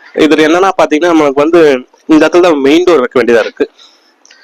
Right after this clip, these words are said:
இந்த மெயின் டோர் வைக்கிறப்ப நம்ம வந்து நான் ஃபோர் இன்ச் வால் வச்சுட்டு, அஹ், மெயின் டோர் வைக்கிறப்ப வந்து நமக்கு வந்து கரெக்டா ஃபிட் ஆகாது. அதனால தான் வந்து இது வந்து, இது பாத்தீங்கன்னா நைன் இன்ச் பிரிக், நைன் இன்ச் பிரிக் இப்ப வந்து அவைலபிளா இருக்கு. அதனால இந்த நைன் இன்ச் பிரிக்கே வந்து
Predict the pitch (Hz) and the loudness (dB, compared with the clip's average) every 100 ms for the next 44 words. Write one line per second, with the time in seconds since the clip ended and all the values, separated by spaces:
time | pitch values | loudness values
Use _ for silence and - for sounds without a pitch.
0 | - - 151 147 175 185 175 160 156 156 | -18 -4 0 2 2 2 0 0 -2 -2
1 | 156 143 143 147 135 123 147 147 143 139 | 0 0 0 0 -2 0 2 2 2 0
2 | 135 127 131 - 147 139 127 - _ _ | 0 0 -2 0 2 2 0 -4 _ _
3 | - 131 123 117 113 - - 143 143 139 | -4 -2 0 -2 -4 -10 -8 -4 0 0
4 | 127 123 123 135 131 120 117 131 123 107 | 0 -2 -2 -2 -2 -2 -2 0 -2 -4
5 | - - 139 120 147 131 117 104 101 _ | -12 -10 -6 -2 -2 0 -2 -6 -12 _
6 | - - - 143 170 143 107 90 - _ | -20 -12 -8 -4 -2 -2 -4 -8 -16 _
7 | - - 147 156 160 165 165 156 165 151 | -20 -8 -2 0 0 0 -2 0 0 0
8 | 143 135 147 165 139 131 160 151 127 120 | -2 -2 -2 0 0 0 0 0 0 2
9 | 110 107 113 107 117 131 143 151 135 139 | 0 -2 -4 -2 -2 0 0 0 -2 -2
10 | 147 - 143 127 123 131 127 117 - - | -2 -2 -2 0 0 0 0 -2 -4 -10
11 | - - - - 135 143 160 147 135 147 | -10 -16 -20 -8 -4 0 0 0 0 -4
12 | 135 131 123 143 131 131 | -2 -2 0 0 0 2